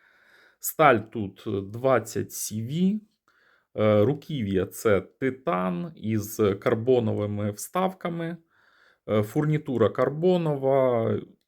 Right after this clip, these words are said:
присутнє анодування на фурнітурі, також є варіанти з анодуванням титану на руків'ї, кліпса титанова,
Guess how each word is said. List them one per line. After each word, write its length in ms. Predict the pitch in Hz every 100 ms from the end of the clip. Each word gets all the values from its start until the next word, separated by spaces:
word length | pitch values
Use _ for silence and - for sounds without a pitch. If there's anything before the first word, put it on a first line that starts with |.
| _ _
присутнє 640 | 127 123 - 123 110 107
анодування 760 | 107 107 110 123 175 196 180 135
на 160 | 120 113
фурнітурі, 680 | - 117 123 120 208 165
також 520 | 139 139 - 107 104 110
є 160 | 110
варіанти 640 | 104 101 110 104 101 98 95
з 320 | 95 110 -
анодуванням 1080 | 101 101 101 107 107 101 101 98 95 101 101
титану 580 | - 110 101 98 98 95
на 200 | 101 98
руків'ї, 500 | 110 185 185 160 151
кліпса 440 | - 95 - 87
титанова, 840 | - 98 - 170 165 160 156 156